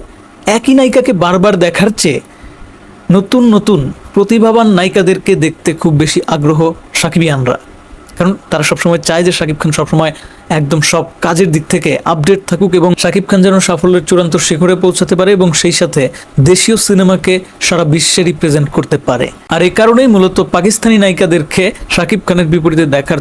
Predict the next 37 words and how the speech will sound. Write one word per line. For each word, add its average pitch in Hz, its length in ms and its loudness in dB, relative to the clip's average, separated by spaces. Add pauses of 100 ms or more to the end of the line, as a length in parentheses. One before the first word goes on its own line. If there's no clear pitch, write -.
তুমুল 196 320 4
আগ্রহ 160 340 2
প্রকাশ 185 420 0
পাচ্ছে 147 400 -2 (240)
শাকিবিয়ানদের 156 760 0 (260)
মাঝে। 143 360 0 (280)
এখন 185 200 2
কথা 220 220 2
হচ্ছে 254 280 0
যে 214 320 2
এটা 214 180 2
কি 208 120 0
আদৌ 185 240 2
সম্ভব? 175 500 2 (460)
অনেকেই 214 280 2
আবার 220 160 4
বলতেছে 214 340 2
বরবাদেই 214 600 2
চাই, 143 280 0 (480)
বরবাদে 190 320 4
ওই, 202 180 6
ইয়া, 180 520 0
ইদিকা 170 420 0
পলকে 165 220 0
চাই 139 200 -2
না, 214 180 0 (200)
আমরা 160 380 -2 (200)
ওই 147 220 0
পাকিস্তানি 175 480 0
নায়িকা 135 300 0
চাই। 123 160 -4 (400)
এটা 202 220 2
কি - 140 0
আসলে 185 300 0
সম্ভব 170 480 0
এই 165 100 2
মুহূর্তে? 170 500 0